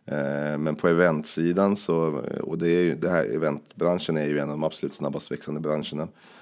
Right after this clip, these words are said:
Där handlar det ju om att, eh, och där ser man att företag mer och mer är väldigt måna om att jobba med, med event som ett verktyg för att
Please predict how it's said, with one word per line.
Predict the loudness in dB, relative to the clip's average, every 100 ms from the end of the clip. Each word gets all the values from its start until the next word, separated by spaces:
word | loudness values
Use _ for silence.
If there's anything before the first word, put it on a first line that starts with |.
| _
Där | 0 2
handlar | 2 2 2
det | 2
ju |
om | 0 -2
att, | -6 -8
eh, | -8 -8 -8 -10 -10 -12 -14 _ _ -20 -16 -14 -14 -10
och | -6
där | -6
ser | -4 -4
man | -4
att |
företag | 0 0 0 2 2 2
mer | -2
och | -2
mer | 0 0
är | 0
väldigt | -4 -4
måna | -2 0 0 0
om | 0 -2
att | -4
jobba | -4 -4
med, | -6 -8 -10 -20 -20 -20 -2
med | 4 4
event | 4 0 -2
som | -4 -6
ett | -4
verktyg | 0 2 0 2 4 4 4
för | 0
att | -2